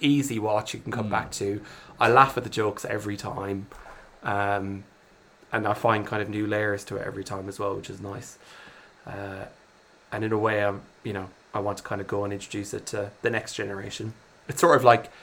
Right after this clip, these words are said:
Speaker 1: in a way, it's like our Breakfast Club or something like that.
Speaker 2: Yeah.
Speaker 1: You know, it's, uh, it's a film for our generation.
Speaker 2: Um, and I love The Breakfast Club, but it's a lot more fun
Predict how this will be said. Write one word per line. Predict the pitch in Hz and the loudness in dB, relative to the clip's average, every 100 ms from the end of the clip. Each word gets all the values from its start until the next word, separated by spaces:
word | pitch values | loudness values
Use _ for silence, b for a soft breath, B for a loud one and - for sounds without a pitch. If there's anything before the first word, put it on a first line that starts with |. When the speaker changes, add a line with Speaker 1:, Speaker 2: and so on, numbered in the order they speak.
| B B | B B
Speaker 1:
in | 139 | 8
a | |
way, | 127 120 | 12 12
it's | 113 | 10
like | 120 113 | 2 2
our | 110 | 2
Breakfast | 104 113 113 - 95 - | 2 -2 -4 -8 -10 -8
Club | - 98 95 | -4 -2 -2
or | 101 | -4
something | 104 101 104 | -4 -4 -4
like | 101 101 - | -2 -2 0
that. | - | 0
Speaker 2:
Yeah. | - | 0
Speaker 1:
You | - | -2
know, | 185 | -2
it's, | 190 - - - - - - - | -4 -6 -8 -10 -14 -20 -18 -12
uh, | - | -10
it's | - - - - | -10 -10 -12 -14
a | |
film | 110 - 107 | -10 -6 -6
for | 101 104 | -4 -2
our | 104 | -2
generation. | 101 98 101 98 - 104 - B B B | -4 -6 -8 -8 -10 -12 -12 B B B
Speaker 2:
Um, | 90 85 82 80 - - | -12 -12 -12 -14 -16 -10
and | 113 | -4
I | 170 | 0
love | 156 156 | 0 -2
The | 101 | -4
Breakfast | 90 - - | -8 -8 -10
Club, | 87 69 | -10 -6
but | 98 - | -10 -10
it's | - | -10
a | - | -4
lot | 220 | -2
more | 208 | 0
fun | 175 180 107 | 0 0 -2